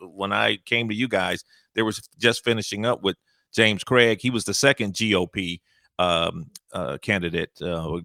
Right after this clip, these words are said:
governor candidate that they had, uh, dealt with. And there was still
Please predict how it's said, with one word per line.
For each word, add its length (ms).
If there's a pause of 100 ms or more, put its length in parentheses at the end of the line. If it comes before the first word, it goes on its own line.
governor 540 (160)
candidate 460
that 140
they 280
had, 340
uh, 340
dealt 340
with. 260
And 160
there 80
was 140
still 240